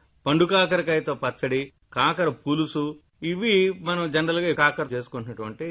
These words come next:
వంటకాలు. ఉత్తరాది వాళ్ళైతే బంగాళదుంపల ముక్కలు, కాకర ముక్కలు కలిపి వండుకుంటూ ఉంటారు. కేరళ వాళ్ళు కొబ్బరి తురిమి కూర వండుకుంటారు. పాకిస్తాన్ వాళ్ళు ఎత్తుగెత్తు ఉల్లిపాయ ముక్కలు కలిపి టమాటా, అల్లం, పచ్చిమిర్చి లాంటివి వేసి కూరగా వండుకుంటూ ఉంటారు. ఇవన్నీ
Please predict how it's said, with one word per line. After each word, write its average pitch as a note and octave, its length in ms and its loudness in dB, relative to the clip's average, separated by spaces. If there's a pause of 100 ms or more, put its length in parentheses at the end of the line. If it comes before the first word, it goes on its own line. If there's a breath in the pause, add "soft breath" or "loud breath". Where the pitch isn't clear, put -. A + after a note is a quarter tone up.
(160)
వంటకాలు. G2 480 -8 (260)
ఉత్తరాది G3+ 440 8
వాళ్ళైతే F#3 400 8
బంగాళదుంపల E3+ 640 4
ముక్కలు, D#3+ 380 0
కాకర D3+ 320 0
ముక్కలు D3+ 340 -4
కలిపి C#3 280 0
వండుకుంటూ A#2 420 -4
ఉంటారు. F#2 320 -8 (220)
కేరళ E3 320 6
వాళ్ళు E3+ 260 4
కొబ్బరి D#3+ 360 2
తురిమి D#3 320 -4 (180)
కూర C#3 260 0
వండుకుంటారు. G2+ 640 -6 (300)
పాకిస్తాన్ G3+ 520 2
వాళ్ళు F#3 360 2
ఎత్తుగెత్తు F3 460 2
ఉల్లిపాయ E3+ 340 2
ముక్కలు D#3+ 320 -2
కలిపి D3 320 -4
టమాటా, D#3+ 440 0
అల్లం, D3 220 0
పచ్చిమిర్చి C#3 540 -4
లాంటివి C3 280 -6
వేసి B2+ 220 -8
కూరగా B2+ 340 -2
వండుకుంటూ F#2 460 -8
ఉంటారు. - 300 -20
ఇవన్నీ F#3+ 260 -10